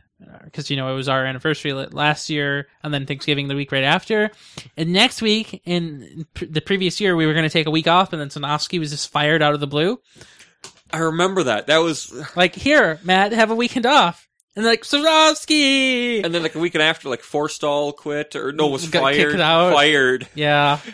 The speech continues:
Speaker 2: Like, oh,
Speaker 1: You
Speaker 2: it's so
Speaker 1: know,
Speaker 2: crazy.
Speaker 1: yeah, there was something moving. I didn't know what it was.
Speaker 2: Yeah.
Speaker 1: Um, so, you know, uh, last year was a busy time at this time of year, so it seems a lot quieter now.
Speaker 2: It is. It's, uh, too quiet.
Speaker 1: So, well, that means
Speaker 2: Like,
Speaker 1: the
Speaker 2: the only
Speaker 1: storm's
Speaker 2: thing that
Speaker 1: brewing.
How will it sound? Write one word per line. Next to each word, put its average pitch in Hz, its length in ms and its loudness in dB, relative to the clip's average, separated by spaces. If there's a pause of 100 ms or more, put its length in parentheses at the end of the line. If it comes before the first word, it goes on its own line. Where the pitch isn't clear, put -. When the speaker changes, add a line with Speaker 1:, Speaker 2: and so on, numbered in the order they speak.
(140)
Speaker 2:
Like, - 280 -4 (160)
oh, - 280 -14 (440)
Speaker 1:
You - 80 -14
Speaker 2:
it's 190 60 2
so 175 120 2
Speaker 1:
know, 165 60 -4
Speaker 2:
crazy. 151 420 -10
Speaker 1:
yeah, 165 240 2
there 156 100 -2
was 151 80 -8
something 151 220 -4
moving. 131 240 -4
I 123 140 -6
didn't 135 180 -12
know 135 120 -8
what 131 80 -10
it 131 40 -8
was. 135 200 -2
Speaker 2:
Yeah. 110 140 -10 (360)
Speaker 1:
Um, 156 240 0
so, 185 240 2
you 180 160 -2
know, 170 160 2 (120)
uh, 156 180 0
last 185 280 0
year 233 80 -2
was 190 140 -2
a 175 40 -2
busy 170 220 -2
time 233 380 -2
at 147 80 -8
this 147 100 -6
time 143 240 -4
of 131 80 -12
year, 131 240 -10 (340)
so 165 360 2
it 156 340 -6
seems 202 260 -2
a 170 40 -4
lot 160 200 -2
quieter 214 520 -2
now. 135 260 -8 (380)
Speaker 2:
It 117 100 -6
is. 135 260 -6
It's, - 240 -12
uh, 113 180 -8
too 147 140 -12
quiet. 107 360 -16 (260)
Speaker 1:
So, 175 240 0
well, 143 400 -4
that 147 240 -4
means 156 160 -6
Speaker 2:
Like, 143 120 -4
Speaker 1:
the 160 60 -6
Speaker 2:
the 170 120 2
only 180 180 0
Speaker 1:
storm's 156 60 -10
Speaker 2:
thing 185 100 0
that 214 80 0
Speaker 1:
brewing. 143 280 -8